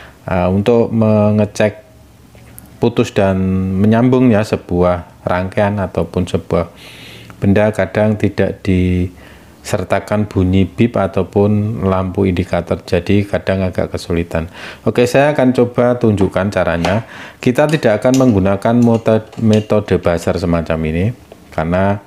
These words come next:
rata-rata teman-teman mempunyai yang seperti ini, jadi tidak punya bip. Saya akan memilih dengan menggunakan skala dua ratus ini, Om. Dua ratus ohm. Seperti saya akan menggunakan multimeter yang lebih besar ini sama.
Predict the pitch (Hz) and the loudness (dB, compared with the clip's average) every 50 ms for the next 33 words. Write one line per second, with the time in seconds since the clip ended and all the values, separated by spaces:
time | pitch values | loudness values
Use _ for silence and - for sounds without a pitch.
0 | - - _ _ - - - - - - - - - - - - - - - - | -20 -20 _ _ -20 -20 -20 -20 -20 -20 -20 -14 -8 -8 -8 -6 -6 -8 -8 -8
1 | - - - - - - - 92 90 - - 90 90 85 - 107 104 - 95 92 | -10 -14 -14 -14 -12 -6 -4 -4 -2 -2 -2 -2 -2 0 0 0 0 0 -2 -2
2 | 90 90 92 98 107 110 104 98 95 - 95 95 101 104 104 95 90 85 85 82 | 0 0 2 2 4 2 2 0 0 0 0 2 2 2 2 2 2 0 -2 -4
3 | - - - 90 85 - 92 87 85 87 90 101 107 110 - 92 80 - 95 85 | -8 -6 -6 -6 -2 -2 -2 0 0 2 2 2 0 0 0 -2 -2 -2 -4 -6
4 | - - - 95 87 85 - - 90 87 87 85 85 - - - 107 104 - - | -4 -4 -2 -2 -2 -2 -2 -4 -2 0 0 0 -2 -2 -2 -2 -2 -2 -2 -4
5 | - 110 107 113 123 - 117 113 113 107 107 104 104 101 110 120 120 117 - 92 | -2 0 0 0 0 0 0 0 2 2 4 4 4 4 4 2 0 0 -2 -2
6 | 90 98 104 107 104 104 98 87 85 87 85 90 95 101 101 - - 92 - - | 0 0 0 0 0 0 0 0 0 0 0 -2 -2 -4 -4 -6 -6 -8 -6 -4
7 | - 90 87 87 87 90 92 95 95 - - 85 85 82 80 78 76 76 - - | -4 -2 -2 0 0 0 0 0 -2 -2 -2 0 0 2 0 0 -2 -2 -4 -6
8 | 82 73 - - - 87 82 80 82 82 82 78 80 82 - - - - - - | -6 -6 -6 -8 -6 -6 -4 -4 -2 -4 -4 -6 -8 -10 -14 -18 -20 -20 -20 -20
9 | - - - - - - - 92 90 92 98 104 110 107 98 92 - - 104 - | -20 -20 -20 -20 -10 -2 2 2 4 4 4 2 2 2 0 -2 -2 -2 -4 -2
10 | - - 101 92 85 82 78 - - - - - - 85 87 87 - - 95 95 | 0 0 0 2 0 -2 -2 -2 -2 -4 -4 -6 -6 -4 -4 -4 -2 0 0 0
11 | 98 101 95 95 92 90 87 85 85 80 - 87 85 85 85 85 80 - 87 85 | 0 0 -2 -2 -2 -2 -2 -2 -2 -2 -4 -4 -2 -2 -2 -2 -2 -2 -2 0
12 | 87 85 82 - - 90 87 85 85 82 80 - 85 - - - - - 78 - | 0 0 -2 -2 -2 -2 0 0 -2 -4 -4 -8 -8 -8 -8 -6 -2 -4 -2 -2
13 | 82 82 92 104 - - 87 85 85 87 104 | -2 -4 -4 -4 -4 -4 -4 -2 -2 -2 -4